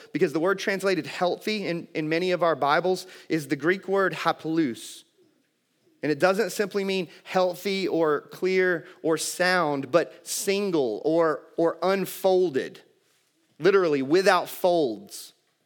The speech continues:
referring to a single undivided focus.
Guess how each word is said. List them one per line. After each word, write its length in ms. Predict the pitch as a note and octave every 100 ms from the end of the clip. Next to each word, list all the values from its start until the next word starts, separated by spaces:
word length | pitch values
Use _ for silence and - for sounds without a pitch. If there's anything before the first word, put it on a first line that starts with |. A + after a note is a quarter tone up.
| _ _ _ -
referring 360 | D3 G3 G3
to 140 | F#3+ F3+
a 80 | D3+
single 560 | - F#3 G3 G3 F3+
undivided 800 | E3 F#3+ G3 F3+ D#3+ F3 E3+ C#3+
focus. 720 | - E3 E3+ E3+ G2 - -